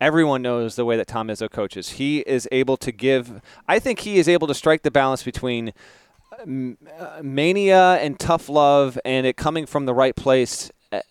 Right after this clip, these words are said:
as good as almost any other coach. And I know Izzo still has his critics in spite of that. But what Izzo told me was, um,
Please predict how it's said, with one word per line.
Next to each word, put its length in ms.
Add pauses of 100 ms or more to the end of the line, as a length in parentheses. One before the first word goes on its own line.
as 220
good 180
as 100
almost 240
any 180
other 140
coach. 300
And 100
I 60
know 360
Izzo 240
still 220
has 160
his 140
critics 300
in 40
spite 240
of 60
that. 140
But 80
what 180
Izzo 200
told 300
me 100
was, 420 (520)
um, 540